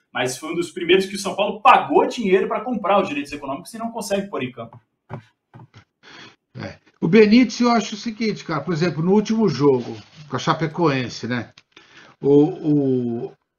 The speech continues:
Speaker 2: tem a questão dos estrangeiros, só pode levar cinco. E o Crespo preferiu levar o Gabriel Neves do que o Benítez, né? Então, eu fico pensando assim,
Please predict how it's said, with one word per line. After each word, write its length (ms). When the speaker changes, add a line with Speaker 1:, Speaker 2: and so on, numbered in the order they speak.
Speaker 2:
tem 100
a 80
questão 360
dos 160
estrangeiros, 640
só 100
pode 280
levar 300
cinco. 500
E 120
o 440
Crespo 600
preferiu 420
levar 340
o 60
Gabriel 440
Neves 640
do 100
que 100
o 140
Benítez, 640
né? 220
Então, 480
eu 120
fico 180
pensando 360
assim, 220